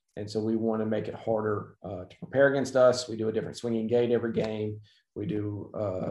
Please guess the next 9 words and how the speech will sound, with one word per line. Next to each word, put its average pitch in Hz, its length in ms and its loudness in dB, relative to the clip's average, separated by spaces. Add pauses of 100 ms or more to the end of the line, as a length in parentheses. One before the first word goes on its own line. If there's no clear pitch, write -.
we've 110 180 -6
run 104 400 -4 (220)
forty-two 123 420 0
trick - 260 -2
plays 117 260 4
the 113 60 -2
last 117 280 4
three 117 220 -2
years. 113 500 0